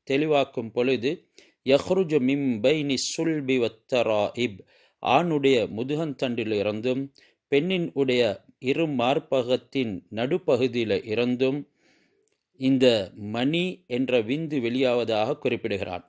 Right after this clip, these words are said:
ஆணை பொறுத்தவரையில் அவனுடைய அந்த மணி ஒரு துளி அளவு வெளியானாலும் சரி, "வலோ பி கைரி ஷஹுவத்தின்", இச்சை இல்லாமல்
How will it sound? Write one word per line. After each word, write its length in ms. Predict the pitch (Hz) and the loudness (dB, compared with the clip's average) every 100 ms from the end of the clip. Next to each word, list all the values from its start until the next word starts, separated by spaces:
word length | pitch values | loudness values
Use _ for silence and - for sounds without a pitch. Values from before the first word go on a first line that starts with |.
| _ _ _ _ | _ _ _ _
ஆணை 360 | - 147 208 208 | 0 2 2 0
பொறுத்தவரையில் 840 | - 160 139 139 120 104 98 127 147 _ _ _ _ - _ | 2 0 2 2 2 0 -2 -4 -6 _ _ _ _ -20 _
அவனுடைய 580 | - 135 165 160 131 127 107 90 - _ - | -2 2 2 2 2 4 4 0 -8 _ -6
அந்த 280 | 123 143 120 | -4 -2 -2
மணி 440 | 104 104 127 131 117 143 _ _ _ _ _ 135 | -2 -4 -4 -4 -4 -10 _ _ _ _ _ 2
ஒரு 260 | 147 156 123 87 _ _ - | 4 6 2 -2 _ _ -6
துளி 320 | 160 175 196 | -2 2 4
அளவு 300 | 165 143 127 110 | 4 4 2 0
வெளியானாலும் 640 | 104 117 123 123 123 123 | -2 0 0 0 -2 -4
சரி, 360 | 123 131 127 135 - _ _ _ _ | -4 -2 0 -2 -6 _ _ _ _
"வலோ 240 | 101 160 220 | 4 6 6
பி 140 | 185 151 | 6 4
கைரி 360 | 107 160 208 208 | 4 2 2 -2
ஷஹுவத்தின்", 720 | - 143 123 135 110 120 95 - _ _ _ _ | 0 0 2 0 0 -4 -6 -10 _ _ _ _
இச்சை 420 | 156 160 - - 226 | -6 -6 0 4 6
இல்லாமல் 540 | 202 170 147 135 113 | 4 4 4 4 0